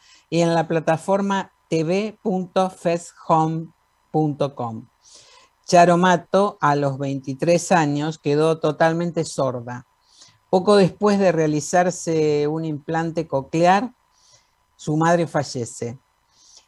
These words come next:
Escuchar sus últimos audios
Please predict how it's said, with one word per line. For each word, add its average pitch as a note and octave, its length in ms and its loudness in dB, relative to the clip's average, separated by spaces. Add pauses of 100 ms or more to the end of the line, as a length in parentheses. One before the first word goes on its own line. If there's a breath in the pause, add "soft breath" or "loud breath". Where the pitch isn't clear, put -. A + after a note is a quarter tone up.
(160)
Escuchar F#3 640 2
sus E3 300 -6
últimos E3 500 -2
audios C#3+ 720 -2